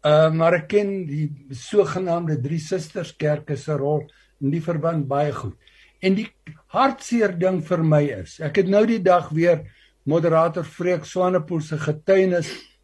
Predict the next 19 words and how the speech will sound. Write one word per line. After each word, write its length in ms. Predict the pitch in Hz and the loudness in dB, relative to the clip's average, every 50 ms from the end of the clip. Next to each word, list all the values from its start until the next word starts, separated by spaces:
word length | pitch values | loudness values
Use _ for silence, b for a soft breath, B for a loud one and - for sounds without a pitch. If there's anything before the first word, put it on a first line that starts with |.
| _ _ _ _ _ | _ _ _ _ _
voor 380 | _ - 247 254 269 269 254 208 | _ 0 4 6 8 8 6 6
die 180 | 226 214 202 | 2 0 0
W 240 | 160 156 170 170 160 | 2 2 4 2 2
V 240 | 160 - 156 156 151 156 | 2 0 -4 -4 -4 -2
K 240 | - 160 151 143 127 | 0 0 0 0 0
gaan 280 | - - 151 147 139 | -2 -4 -2 0 0
lees, 680 | 147 160 196 247 247 214 - 80 - - - - _ _ _ _ _ _ _ _ _ b b b b b b b b _ | 0 0 0 0 0 0 -2 -2 -6 -14 -20 -20 _ _ _ _ _ _ _ _ _ b b b b b b b b _
en 300 | - 214 226 233 226 214 | -4 0 2 2 2 2
is 260 | 240 247 240 196 170 185 | 2 2 0 0 -2 0
dat 200 | 190 214 202 185 | 2 4 4 4
die 160 | 175 202 233 - 247 | 2 -4 -8 -6 -2
N 180 | 240 254 262 | 0 0 0
G 380 | 247 - - 226 233 - - _ | 0 0 -2 -2 -2 -2 -4 _
Kerk 300 | - 214 220 202 - - | -2 0 0 0 -2 -4
sy 180 | - - 196 175 | -2 0 0 0
voete 420 | - - - 269 262 - 269 220 | -2 0 0 0 2 2 0 0
so 420 | 185 - - - - 277 269 262 240 | 0 -2 -10 0 4 6 6 6 6
gesleep 640 | - - 214 202 - - 208 196 190 185 175 156 151 | 4 0 -2 -2 -2 -4 0 0 2 2 2 0 -2
het 160 | 117 101 - | -6 -8 -8